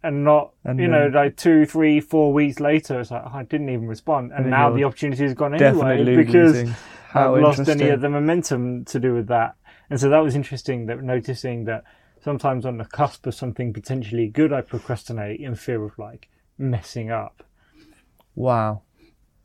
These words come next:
Speaker 2: And I suppose that speaks to the, one of those classic biases that we tend to have, which is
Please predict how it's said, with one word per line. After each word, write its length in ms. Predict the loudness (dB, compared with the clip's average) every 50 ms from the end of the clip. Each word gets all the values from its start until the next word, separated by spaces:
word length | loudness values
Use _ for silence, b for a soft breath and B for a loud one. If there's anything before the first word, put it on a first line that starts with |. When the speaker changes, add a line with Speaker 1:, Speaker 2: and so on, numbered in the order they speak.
| _ _ _ _ _ _ _ _ _ _ _ _ _ _ _ _ _ _ _ _
Speaker 2:
And 100 | -4 -4
I 20 | -4
suppose 360 | 0 2 4 4 4 4 4
that 200 | 2 2 2 -2
speaks 520 | -10 -10 -4 -4 -4 -4 -4 -8 -14 -14 -14
to 480 | -10 -4 -2 -2 -2 -2 -4 -6 -8 -8
the, 260 | -8 -6 -6 -4 -4
one 160 | -4 -4 -6
of 80 | -4 -4
those 480 | -4 -6 -6 -6 -8 -10 -12 -18 -20 _ _ _ _ _ _ _ _ _ _
classic 340 | -8 -8 -8 -6 -6 -10 -10 -12 -2
biases 880 | 2 2 2 2 0 -2 -6 -8 -8 -10 -8 -8 -10 -12 -12 -12 -12 -10
that 120 | -8 -10 -10 -10 -14 -18 _ _ _
we 360 | -14 -12 -6 -4 -4 -4 -4
tend 300 | -4 -6 -6 -6 -6 -6 -6
to 100 | -6 -4
have, 560 | -4 -4 -4 -4 -6 -8 -10 -10 -12 -16 -20 _ b b b b b b b b b _ _ _ _ _
which 280 | -6 -6 -6 -6 -6
is 360 | -4 -4 -4 -4 -6 -10 -14